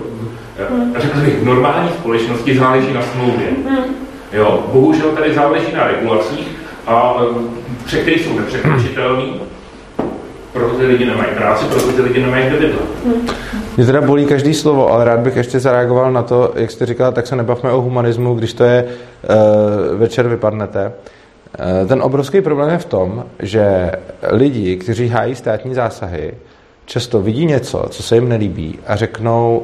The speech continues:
Speaker 3: "OK, budeme to regulovat," ale už nedomyslí, co ta regulace znamená.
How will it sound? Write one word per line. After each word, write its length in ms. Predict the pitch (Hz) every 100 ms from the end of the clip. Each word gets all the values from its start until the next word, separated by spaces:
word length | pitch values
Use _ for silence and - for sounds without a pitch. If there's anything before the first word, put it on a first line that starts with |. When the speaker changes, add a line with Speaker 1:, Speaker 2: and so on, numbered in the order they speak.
| -
Speaker 3:
"OK, 200 | 131 131 90 101 151 - - - -
budeme 260 | 117 120 123
to 80 | 139
regulovat," 680 | 131 107 87 85 120 - - - - - -
ale 140 | 117
už 160 | 131 131
nedomyslí, 480 | 127 127 127 139 131
co 120 | 123
ta 120 | 131
regulace 420 | 123 120 120 131
znamená. 420 | 113 104 98 82